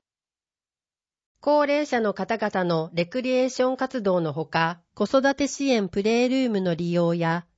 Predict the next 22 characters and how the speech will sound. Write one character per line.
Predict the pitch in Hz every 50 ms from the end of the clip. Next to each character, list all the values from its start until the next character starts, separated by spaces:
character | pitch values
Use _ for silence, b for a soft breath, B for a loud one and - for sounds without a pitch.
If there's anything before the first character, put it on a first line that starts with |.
| _ _ -
育 | 196 - - 262 254
児 | - 285 262
相 | - 294 294 285 262
談 | 226 208 202 202
な | 202 202
ど | 190 196
が | 175 175 160
で | 165 160
き | - - 233
る | 247 226
施 | - - -
設 | - 226 202 - -
と | - 170 156
な | 170 180
っ | 180 _
て | - 170
い | 156 156
ま | 143 143 147 147
す。 | - - - - _ _ _ _ _ _ _ _ _ _ _ _ _ _ _ _ _ _ _ _ _ _ _ _ _ _ _
所 | - - 196 190
在 | 269 269 262 247 220
地、 | - - - 165 156 123